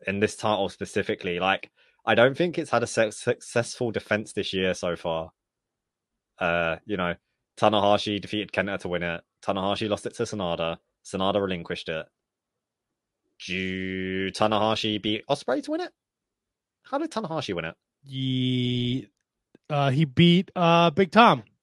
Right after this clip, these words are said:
Speaker 2: 'Cause Ospreay
Speaker 1: Oh, yes,
Speaker 2: had
Speaker 1: yes,
Speaker 2: the
Speaker 1: yes.
Speaker 2: kidney
Speaker 1: Oh,
Speaker 2: infection.
Speaker 1: yeah, that was an amazing match, yeah.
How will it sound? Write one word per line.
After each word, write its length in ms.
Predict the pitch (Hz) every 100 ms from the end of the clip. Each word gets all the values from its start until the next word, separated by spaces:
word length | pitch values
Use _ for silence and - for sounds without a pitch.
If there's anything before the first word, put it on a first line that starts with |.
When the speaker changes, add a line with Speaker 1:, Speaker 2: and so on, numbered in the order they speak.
| _ _ _ _ _ _ _ _ -
Speaker 2:
'Cause 100 | 156
Ospreay 140 | 170 170
Speaker 1:
Oh, 140 | 185
yes, 180 | - 175
Speaker 2:
had 80 | 170
Speaker 1:
yes, 120 | 175 180
Speaker 2:
the 60 |
Speaker 1:
yes. 100 | 214
Speaker 2:
kidney 180 | 185 143
Speaker 1:
Oh, 80 | 185
Speaker 2:
infection. 80 | 202 214
Speaker 1:
yeah, 40 |
that 60 | 175
was 100 | 170
an 40 | 143
amazing 280 | 151 151 107
match, 200 | 92 92
yeah. 160 | 147